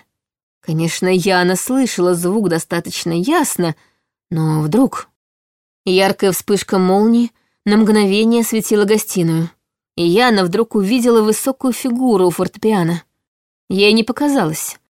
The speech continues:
В комнате совершенно точно кто-то был,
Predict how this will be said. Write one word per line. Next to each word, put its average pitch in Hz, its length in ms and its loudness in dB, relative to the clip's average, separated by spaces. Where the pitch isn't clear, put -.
В - 60 -20
комнате 185 440 0
совершенно 202 720 0
точно 214 560 -2
кто-то 214 380 -2
был, 170 340 0